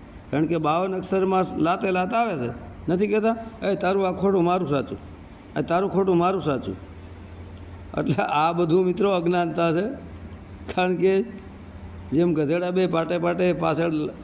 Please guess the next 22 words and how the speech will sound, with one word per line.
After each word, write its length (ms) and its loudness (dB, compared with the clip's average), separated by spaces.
ઝઘડા 260 0
કરતા 420 -2
હોય 180 2
છે, 220 -2
તેમાં 320 2
બાવન 280 2
અક્ષરનો 420 0
ઝઘડો 280 2
કરે. 240 2
મૂળ 220 2
આમાં 200 2
ફરક 280 0
શું? 240 2
એટલે 280 0
બાવન 320 2
અક્ષરના 400 0
ઝઘડોમાં 440 2
ફસાવું 500 0
નહીં. 320 2
કોઈ 180 4
તમારી 320 2
પાસે 440 2